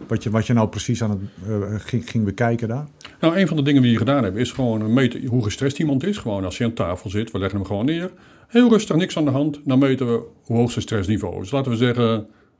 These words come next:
Speaker 2: veertig.
Speaker 1: Maar, maar hoe, hoe meet jij dat dan? Heb je
Speaker 2: Oh,
Speaker 1: daar
Speaker 2: we meten dat,
Speaker 1: apparatuur
Speaker 2: eh,
Speaker 1: voor?
Speaker 2: op, eh, een aantal manieren. We weten welke systemen betrokken zijn bij stress. Dat zijn de, allereerst je hersenen.
Speaker 1: Ja.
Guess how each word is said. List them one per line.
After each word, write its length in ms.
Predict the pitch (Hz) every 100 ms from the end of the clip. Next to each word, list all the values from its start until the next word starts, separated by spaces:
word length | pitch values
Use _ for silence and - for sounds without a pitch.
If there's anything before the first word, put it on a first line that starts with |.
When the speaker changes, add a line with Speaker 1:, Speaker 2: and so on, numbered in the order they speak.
| _
Speaker 2:
veertig. 540 | - - 120 - 82 - _ _ - _
Speaker 1:
Maar, 240 | 110 104
maar 180 | 110 117
hoe, 240 | 117 113 120
hoe 220 | 120 120
meet 240 | 123 127
jij 120 | 123
dat 140 | 107 104
dan? 220 | 139 131
Heb 140 | 107
je 60 | 104
Speaker 2:
Oh, 40 | 101
Speaker 1:
daar 140 | 156
Speaker 2:
we 60 | 139
meten 240 | 185 160
dat, 80 | 156
Speaker 1:
apparatuur 220 | 151 147
Speaker 2:
eh, 40 | 151
Speaker 1:
voor? 100 | 139
Speaker 2:
op, 160 | -
eh, 60 | 131
een 200 | 123 135
aantal 240 | 185 147
manieren. 460 | 107 113 170 240 247 - _
We 100 | 135
weten 280 | 123 151 143
welke 280 | 117 185 131
systemen 520 | - 120 - 147 117
betrokken 360 | 104 139 127 107
zijn 220 | 107 98
bij 120 | 87
stress. 520 | 92 - 170 226 - _ _
Dat 100 | 131
zijn 140 | 123
de, 140 | 110 -
allereerst 380 | 147 143 170 165
je 80 |
hersenen. 480 | 113 123 - 95 87 - - - - _ _
Speaker 1:
Ja. 100 | -